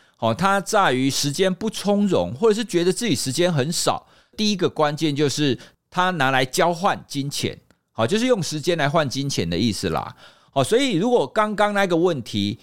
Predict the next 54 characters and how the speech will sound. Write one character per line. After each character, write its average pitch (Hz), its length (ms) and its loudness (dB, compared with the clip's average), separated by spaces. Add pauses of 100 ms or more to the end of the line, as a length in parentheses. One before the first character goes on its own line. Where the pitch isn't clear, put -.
你 180 160 0
比 196 100 2
较 190 160 2
在 185 320 0
意 135 380 -4
时 - 260 -2
间 156 220 0
还 135 120 2
是 143 40 2
比 123 80 -8
较 127 100 0
在 131 220 0
意 123 80 0
金 131 240 -4
钱 85 240 -4
的 71 100 -6
话， 113 220 -2 (460)
哦， 123 120 2
如 240 140 2
果 240 140 2
你 123 140 -6
越 214 280 0
偏 190 380 -2
向 175 360 -2
在 175 220 0
意 147 220 -2
金 143 260 -4
钱， - 320 -2 (480)
那 254 80 0
么 233 180 2
呢， 165 200 2
你 127 140 0
的 113 160 2
时 131 260 0
间 160 260 0
的 117 600 2
充 202 280 -2
裕 220 140 -2
感， - 320 -4 (100)
哦， 107 160 -2
就 180 140 0
是 196 140 -2
你 127 100 0
的 107 60 0
从 196 320 -2
容 107 180 0
的 98 80 0
感 71 260 -6
觉 71 220 -10
就 139 100 -4
会 131 80 0
比 98 60 -4
较 117 140 -2
少。 - 340 -6